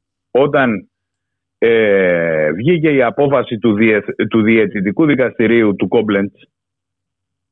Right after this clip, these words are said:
για την περιο-, για την εποχή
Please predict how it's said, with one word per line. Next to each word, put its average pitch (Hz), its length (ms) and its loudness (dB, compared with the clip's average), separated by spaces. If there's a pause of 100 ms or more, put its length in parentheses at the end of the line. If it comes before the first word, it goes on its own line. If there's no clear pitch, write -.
(460)
για 160 400 0
την 175 180 0
περιο-, 151 400 2
για 143 380 -2
την 139 340 2 (180)
εποχή 143 800 0